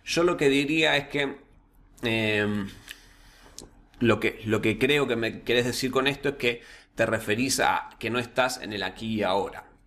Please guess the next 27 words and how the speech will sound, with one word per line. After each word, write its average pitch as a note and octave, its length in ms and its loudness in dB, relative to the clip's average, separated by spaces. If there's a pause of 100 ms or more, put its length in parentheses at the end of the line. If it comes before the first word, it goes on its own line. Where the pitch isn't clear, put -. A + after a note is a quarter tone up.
¿no? C#3 360 -4 (600)
Em, G2+ 480 0
si - 140 -2
es A2 100 0
eso, B2+ 320 4
cualquier G2 300 -2
cosa, D#2 400 -6
si - 100 -8
no G#2 100 0
es G#2+ 100 0
eso, A#2+ 220 0
cualquier F#2+ 300 -2
cosa - 220 -6
me D2 100 -6
decís. - 300 -8 (340)
Pero, C#3 500 2
eh, G#2+ 180 0
desconectada, G#2+ 840 2
como F#2 180 -4
diría G2+ 220 -2
una G2 220 -6
profe, B2+ 420 0 (300)
es G#2 180 -4
que, G#2+ 500 0
eh, G2+ 600 2 (880)
vos D#3 420 2
des-, A2+ 160 -4